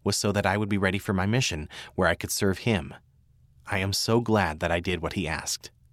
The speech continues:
The author is currently serving in the New York Utica Mission. Get the album. Check out Kyle's song and the rest of the two thousand seventeen Mutual album at youth dot L D S dot org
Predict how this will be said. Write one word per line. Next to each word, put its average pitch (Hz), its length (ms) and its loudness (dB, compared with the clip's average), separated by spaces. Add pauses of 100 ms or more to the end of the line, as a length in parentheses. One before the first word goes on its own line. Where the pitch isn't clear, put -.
(840)
The 110 160 4
author 131 320 4
is 98 120 0
currently 135 360 0
serving 127 400 4
in 101 80 4
the 90 80 2
New 98 140 4
York 110 320 4
Utica 95 300 0
Mission. 73 440 -6 (1300)
Get 165 200 2
the 165 140 8
album. 90 380 2 (680)
Check - 200 0
out 147 180 6
Kyle's 117 340 4
song 127 360 4
and 107 80 4
the 98 60 4
rest 110 320 2
of 98 80 -4
the 92 80 0
two 131 220 2
thousand 101 320 2
seventeen 101 440 0
Mutual 101 380 2
album 85 380 0 (280)
at 101 180 0
youth 143 460 2
dot 120 260 2
L 113 140 2
D 107 160 4
S 92 160 2
dot 113 200 4
org 73 340 0